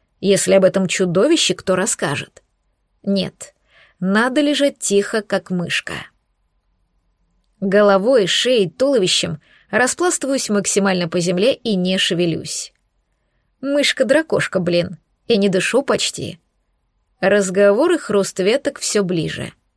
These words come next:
Нет. Они прям на уступ приперлись.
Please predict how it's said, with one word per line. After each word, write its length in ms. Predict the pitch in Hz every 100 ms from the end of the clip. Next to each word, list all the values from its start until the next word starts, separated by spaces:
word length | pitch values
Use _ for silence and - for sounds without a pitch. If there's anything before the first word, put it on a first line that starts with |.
| _ _ _ _ _ -
Нет. 920 | 185 185 185 185 180 170 170 - - _ _ _ _ _ _ _ -
Они 320 | 185 202 226
прям 300 | 220 220 226
на 140 | 254
уступ 360 | 294 - 370 208
приперлись. 800 | 190 180 - 165 80 151 - -